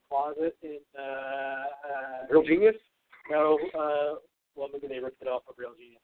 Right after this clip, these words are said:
Speaker 1: What's that movie with Ashton Kutcher where they're looking for his car?
Speaker 2: Dude, where's my car?
Speaker 1: <laughs>
Speaker 2: Did you guys practice that? Hey, what's going on?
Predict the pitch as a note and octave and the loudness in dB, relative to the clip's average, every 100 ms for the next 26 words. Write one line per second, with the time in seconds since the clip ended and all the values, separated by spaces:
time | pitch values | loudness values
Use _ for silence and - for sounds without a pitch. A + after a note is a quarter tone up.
0 | - - E3+ D#3+ C#3+ C#3+ C3 C3 C3 - | -16 -6 -6 -4 -8 -10 -8 -8 -10 -12
1 | B2+ C3+ - C3+ B2+ A#2+ B2+ C3+ - B2 | -20 -18 -10 -8 -6 -8 -10 -12 -12 -12
2 | - - B2 A#2+ - _ _ - C#3+ D#3+ | -12 -12 -10 -10 -16 _ _ 4 6 10
3 | E3 E3+ E3 F3+ F#3 - F3 F3 - - | 10 10 6 8 4 4 0 4 6 6
4 | - - - - A#4+ C#5 C5 - - - | 6 4 2 -2 -4 -2 -2 -4 -10 4
5 | C#4+ - B3+ A3 E4 - - - E4+ - | 6 8 8 6 2 -10 -4 -4 -4 -6
6 | D#4+ - - A#3 - F4+ - - F4+ E4+ | 0 0 2 -2 -2 -6 -4 -4 -2 -2
7 | - - - - - D#4 - G#3+ C4 - | -4 -4 -4 -4 -6 -2 6 12 12 12
8 | - G3+ - - G3 G#3 G#3+ A3+ D#4+ F4 | 10 8 8 -2 4 6 6 6 6 8
9 | F4+ C#4 C#4 C4+ A3+ F3+ C#3+ | 6 6 4 6 8 6 2